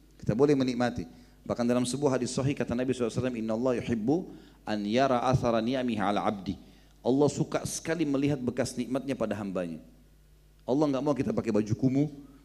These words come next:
nggak mau kita les-, lusuh, lesu.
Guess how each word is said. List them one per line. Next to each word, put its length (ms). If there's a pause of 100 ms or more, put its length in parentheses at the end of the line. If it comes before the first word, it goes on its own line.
nggak 160
mau 160
kita 540
les-, 320
lusuh, 640 (100)
lesu. 680